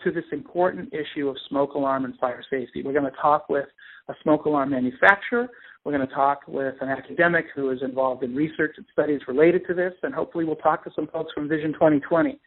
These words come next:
The whole idea is to help the public, city officials, firefighters, anyone in the town,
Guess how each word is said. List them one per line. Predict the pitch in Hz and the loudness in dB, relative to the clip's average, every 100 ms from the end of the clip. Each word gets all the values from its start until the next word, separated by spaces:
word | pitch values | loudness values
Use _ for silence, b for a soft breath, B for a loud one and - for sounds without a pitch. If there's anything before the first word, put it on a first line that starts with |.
| B B B B - | B B B B -14
The | |
whole | - - 180 190 196 | -12 4 8 8 6
idea | 170 170 156 165 147 | 4 0 0 -2 -2
is | - - | -4 -14
to | |
help | 139 - 170 170 | -12 0 0 0
the | 143 | -10
public, | - - 180 143 - _ b b b b _ _ - | 0 2 2 -4 -8 _ b b b b _ _ -2
city | 180 208 | 0 0
officials, | 208 156 - 165 160 156 _ _ _ | -2 -6 -4 -2 -2 -6 _ _ _
firefighters, | 151 151 160 156 151 147 143 - | 4 4 4 0 -2 -4 -8 -6
anyone | 202 220 196 | -2 -2 -2
in | 175 | -6
the | 147 - | -8 -6
town, | 180 143 139 | -4 -4 -6